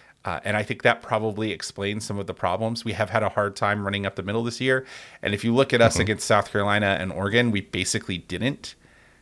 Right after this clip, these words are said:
Speaker 1: right? And it's, I think,
Speaker 2: Yep.
Speaker 1: I think I saw Graham, uh, Coffey talk about this, uh, but I, I think it is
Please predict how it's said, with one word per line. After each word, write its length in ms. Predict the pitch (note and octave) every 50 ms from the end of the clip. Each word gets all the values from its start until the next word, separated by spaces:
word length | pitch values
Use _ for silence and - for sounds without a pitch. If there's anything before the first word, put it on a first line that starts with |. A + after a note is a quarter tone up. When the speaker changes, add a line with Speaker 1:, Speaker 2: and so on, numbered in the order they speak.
| _ _ -
Speaker 1:
right? 240 | - G#2 A2 - -
And 140 | C3 C3 C3
it's, 320 | C3 C3 - - - - - -
I 120 | - B2+ A#2+
think, 420 | - - D3+ C#3+ C3 - - - _ -
Speaker 2:
Yep. 240 | - C#3+ C3 - - _ _ - - -
Speaker 1:
I 60 | C3
think 100 | F3+ G3
I 60 | F#3+
saw 160 | - F#3+ D3+
Graham, 480 | - - A#2 A#2 A#2+ A#2 A2+ A2 G2+ - - -
uh, 300 | G2 G2 F#2 E2+ D#2 - - - - _ -
Coffey 420 | - - A2+ A#2 - - B2+ A#2+
talk 240 | A2+ - B2+ A2+ -
about 120 | C3 A#2 A#2
this, 340 | B2+ B2+ - - - - _ - - - - - - _ _ _ _ _ -
uh, 200 | - A#2 A2+ G#2+ - - - - A2
but 140 | - C3+ C3
I, 120 | C#3 C#3+ C3+ -
I 100 | C3 C3
think 240 | - - - F#3 F#3
it 80 | F3
is 240 | D3+ C3 - G#2+ G2